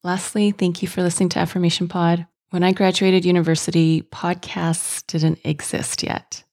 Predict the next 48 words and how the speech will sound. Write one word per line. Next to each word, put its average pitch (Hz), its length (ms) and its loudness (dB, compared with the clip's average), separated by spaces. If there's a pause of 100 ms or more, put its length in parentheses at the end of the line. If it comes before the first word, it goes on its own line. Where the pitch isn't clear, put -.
(140)
So - 160 -2
to 175 140 2
think 175 300 2
that - 180 0
this 165 200 -2
is 175 120 -4
the 180 120 0
way 165 220 6
that 156 240 -2
I 156 200 2
am 165 120 6
able 156 220 2
to - 140 -8
feed 170 380 -2
my 170 140 2
kids, 156 580 -4 (220)
it's - 160 -10
quite 180 260 -2
a 180 80 2
ride, 160 560 4
and 151 480 2
I'm 175 120 -4
grateful 190 340 -4
that 185 220 -2
you're 170 100 0
on 156 140 4
it - 80 -8
with - 240 -6
me. 147 200 0 (320)
Let 277 120 -6
me 269 80 2
know 254 80 4
if 247 100 0
you 233 40 4
have 226 100 2
any 226 80 2
questions 202 480 0
or 208 40 -2
feedback. 180 720 -4 (280)
Now 196 160 4
go 190 220 2
be 214 280 2
you, 247 280 0 (180)
know 185 120 2
you, 170 440 2 (180)
and 180 140 -2
love 160 220 2
you. 156 260 2